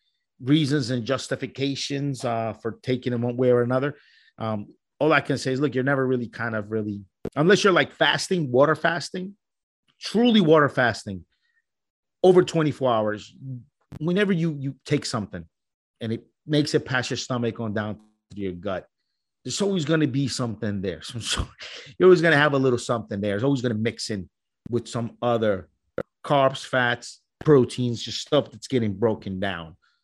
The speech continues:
Um, so it, it, it, it is what it is, um, guys. So that's it. Oh, N two guard dot com, guys. Go to N, the number two, guard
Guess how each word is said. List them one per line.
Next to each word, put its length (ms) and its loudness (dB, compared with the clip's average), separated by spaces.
Um, 380 -16
so 500 -4
it, 180 0
it, 220 -4
it, 80 0
it 180 -2
is 160 0
what 160 0
it 80 -6
is, 340 -6
um, 360 -14
guys. 320 -10
So 240 -8
that's 140 -12
it. 220 -6
Oh, 240 4
N 140 4
two 120 -2
guard 200 6
dot 200 2
com, 220 -2
guys. 220 0
Go 100 0
to 140 0
N, 380 -2
the 140 -6
number 320 -2
two, 460 -2
guard 380 2